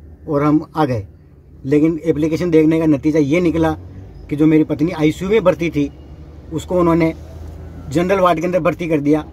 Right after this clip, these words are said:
और discharge कर दिया। जब मुझे इस चीज़ की जानकारी हुई, तो मैंने सीएमएचओ साहब से वापस संपर्क किया, लेकिन सीएमएचओ साहब ने मेरे को कोई जवाब नहीं दिया। उसके बाद मैंने सीएमएचओ साहब को mail किया, WhatsApp किया और एक registered letter लिखा।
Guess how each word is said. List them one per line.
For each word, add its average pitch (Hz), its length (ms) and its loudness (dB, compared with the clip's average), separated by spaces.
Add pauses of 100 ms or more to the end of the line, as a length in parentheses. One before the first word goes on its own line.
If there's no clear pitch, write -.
और 175 120 -4
discharge 185 380 -2
कर 147 140 0
दिया। 113 240 -6 (500)
जब 160 160 0
मुझे 165 200 0
इस 165 100 -6
चीज़ 160 160 -8
की 180 60 -8
जानकारी 156 420 2
हुई, 156 200 2 (340)
तो 160 40 -2
मैंने 156 200 2
सीएमएचओ 160 320 0
साहब 160 160 -2
से 165 120 -4
वापस 139 280 -2
संपर्क 196 300 -2
किया, 151 260 0 (280)
लेकिन 151 200 2
सीएमएचओ 156 320 2
साहब 151 180 0
ने 160 100 2
मेरे 156 160 2
को 151 60 -2
कोई 165 140 -4
जवाब 147 320 0
नहीं 202 160 -2
दिया। 127 240 -2 (1500)
उसके 170 220 0
बाद 165 180 4
मैंने 165 300 2 (460)
सीएमएचओ 175 380 -4
साहब 160 200 0
को 170 280 0 (580)
mail 156 300 4
किया, 156 320 2 (560)
WhatsApp 156 380 0
किया 160 280 0 (580)
और 165 100 4
एक 156 120 4
registered 156 360 0
letter 175 220 -4
लिखा। 156 320 -2